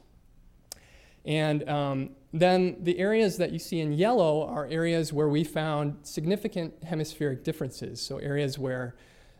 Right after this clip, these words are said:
fractional anisotropy was higher in the left than the right hemisphere. And the areas that you see in blue are areas where F A was higher in the right than the left hemisphere.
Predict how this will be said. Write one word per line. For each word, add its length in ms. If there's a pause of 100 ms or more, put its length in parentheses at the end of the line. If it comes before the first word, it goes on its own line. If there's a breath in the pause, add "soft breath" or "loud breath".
fractional 420
anisotropy 680
was 180
higher 420
in 140
the 80
left 340
than 120
the 80
right 220
hemisphere. 640 (300 soft breath)
And 120
the 60
areas 340
that 140
you 60
see 180
in 140
blue 580 (340 loud breath)
are 140
areas 400
where 160
F 220
A 100
was 180
higher 300
in 100
the 80
right 320
than 120
the 80
left 300
hemisphere. 540